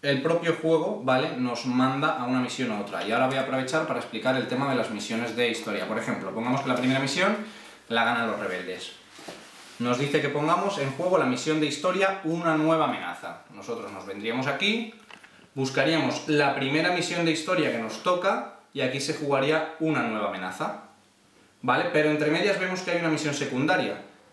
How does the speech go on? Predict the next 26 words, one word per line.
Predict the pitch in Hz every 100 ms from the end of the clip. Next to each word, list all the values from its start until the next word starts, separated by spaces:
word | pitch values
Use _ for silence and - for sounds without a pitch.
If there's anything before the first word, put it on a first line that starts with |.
| _ _ - - -
¿Cómo | - 156
se | 156
aplica | 151 151 151 160
esto? | - - -
Muy | - 127 127
fácil. | - 90 92 92 98 - - -
Nos | 127 127
cogemos | - 156 156
el | 151
mazo | 151 170 - 226
que |
hemos | 117 123
creado | - 131 143 - - - - - - - -
de | 101
misiones | 101 151 101
secundarias, | 127 160 196 233 233 240 233 - - - - - - - - - - - - - -
se | -
baraja | 220 202 220 214 226 220 - - - - - - -
y | 127
se | 131
sacan | 127 - 110 87
dos, | 82 - - - - - - - - - - 762 - - - - -
¿vale? | 220 214 196 254 - - - - - - - - - - - - -
Las | 139 127
que | - 117
salgan. | 135 - -